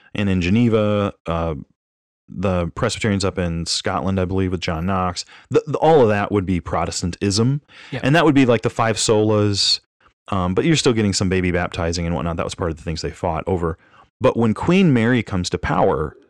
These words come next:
Speaker 1: in England, you have to understand that the monarch in England is the head of the Anglican Church.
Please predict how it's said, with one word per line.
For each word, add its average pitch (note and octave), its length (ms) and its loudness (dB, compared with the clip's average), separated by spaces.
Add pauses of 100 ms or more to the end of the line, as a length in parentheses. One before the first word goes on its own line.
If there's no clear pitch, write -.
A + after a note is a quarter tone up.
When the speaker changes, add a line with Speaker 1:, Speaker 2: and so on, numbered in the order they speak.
(180)
Speaker 1:
in G#2 160 2
England, G2+ 560 2 (200)
you A2 120 2
have B2+ 100 2
to C#3+ 80 0
understand A2 420 0
that F2+ 120 -2
the E2+ 100 -4
monarch G#2+ 800 0
in C#3+ 100 2
England G2 500 -2
is E2+ 260 -8
the D#2+ 260 -8
head F#2 480 -4
of E2+ 120 -10
the E2 60 -8
Anglican D#2+ 420 -14
Church. - 460 -8